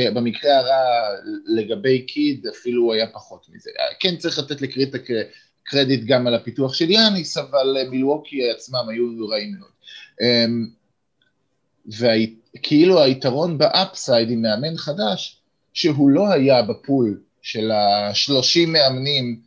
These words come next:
אה, הטובים בעולם והודח. הוא מגיע מ-, מכיוון אחר. זאת אומרת, זה לא כמו שחקן אן בי איי שאתה יודע, אתה צריך להוכיח את עצמך קודם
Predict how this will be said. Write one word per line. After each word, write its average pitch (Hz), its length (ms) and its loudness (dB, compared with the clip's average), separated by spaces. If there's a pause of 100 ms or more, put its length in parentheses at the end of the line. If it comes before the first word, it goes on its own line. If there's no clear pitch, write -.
(320)
אה, 117 380 0 (580)
הטובים 127 540 -2
בעולם 120 380 0
והודח. 107 680 -6 (280)
הוא 139 260 2
מגיע 135 320 0
מ-, 156 300 -2
מכיוון 127 800 -2
אחר. 180 360 0 (500)
זאת - 20 -12
אומרת, 143 280 0
זה 139 80 2
לא 156 140 2
כמו 185 120 -2
שחקן 143 540 0
אן 139 180 -6
בי 127 180 2
איי 135 200 2
שאתה 117 420 -2
יודע, 113 100 0
אתה 113 280 -10
צריך 123 260 -6
להוכיח 123 320 -2
את - 80 -18
עצמך - 280 -14 (100)
קודם 120 340 -4